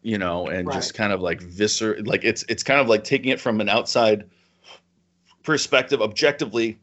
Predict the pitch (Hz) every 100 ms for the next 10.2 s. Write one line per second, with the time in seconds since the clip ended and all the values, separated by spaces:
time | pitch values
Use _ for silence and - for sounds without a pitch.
0 | _ _ _ _ _ _ _ - 117 120
1 | 127 147 131 104 120 113 110 104 - 117
2 | 113 131 139 131 92 92 - _ _ _
3 | - - 135 131 143 - 113 101 110 131
4 | 127 - 107 107 104 92 - 98 95 -
5 | - 104 - _ _ _ _ _ _ _
6 | 110 123 139 175 170 160 139 107 - -
7 | 131 135 135 95 95 92 85 - 113 101
8 | 82 92 98 90 107 110 101 104 82 117
9 | 104 90 - - _ - 107 104 95 104
10 | 98 82